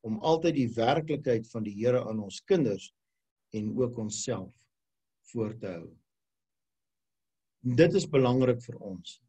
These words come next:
En jy weet, dit is hier waar Woensdag se les en Donderdag se les en die hele lesie bymekaar kom, is hoe voed ons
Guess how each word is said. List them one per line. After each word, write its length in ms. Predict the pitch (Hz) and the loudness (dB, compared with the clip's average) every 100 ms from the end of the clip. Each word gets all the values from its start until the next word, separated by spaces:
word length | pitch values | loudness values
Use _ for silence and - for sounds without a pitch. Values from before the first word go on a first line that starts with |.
| _ | _
En 140 | 120 | 0
jy 120 | 120 | 2
weet, 220 | 131 180 160 | 2 4 4
dit 140 | 151 | 2
is 180 | 185 131 | 0 -2
hier 480 | 117 147 175 185 139 | -2 2 6 6 4
waar 400 | 131 127 127 123 _ _ _ _ | 2 2 2 -2 _ _ _ _
Woensdag 400 | 127 170 185 185 - | 2 2 4 0 0
se 100 | 139 | 0
les 360 | 143 143 135 - | 2 2 0 -6
en 120 | 120 | -6
Donderdag 480 | 113 139 170 185 - | -2 2 4 4 0
se 100 | 151 | -2
les 280 | 139 139 139 | 0 0 -2
en 200 | - 127 | -2 -2
die 140 | 123 120 117 | 0 -2 2
hele 220 | 190 202 | 4 4
lesie 340 | 139 135 - | 4 0 -2
bymekaar 600 | 117 113 110 110 117 117 113 | -6 -6 -6 -6 -4 -4 -4
kom, 220 | - 90 _ _ _ - _ _ | -12 -20 _ _ _ -20 _ _
is 200 | 139 131 - _ _ _ _ _ _ | 0 0 -4 _ _ _ _ _ _
hoe 480 | 131 175 208 214 214 - - - | 4 8 8 8 6 -2 -14 -12
voed 320 | - 180 165 | -2 0 -2
ons 460 | - 147 131 120 120 | 0 2 4 2 -2